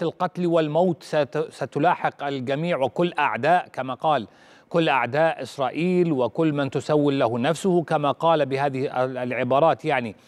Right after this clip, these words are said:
وتحدث أيضا في عبارة قبل أسبوع أو عشرة أيام من الآن،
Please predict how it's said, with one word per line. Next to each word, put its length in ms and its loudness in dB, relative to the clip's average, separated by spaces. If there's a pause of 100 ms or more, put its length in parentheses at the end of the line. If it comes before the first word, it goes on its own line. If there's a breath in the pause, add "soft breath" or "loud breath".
(360 loud breath)
وتحدث 720 2
أيضا 340 2
في 200 -2
عبارة 380 4
قبل 300 0
أسبوع 640 0
أو 80 2
عشرة 360 -2
أيام 360 0
من 80 -2
الآن، 640 0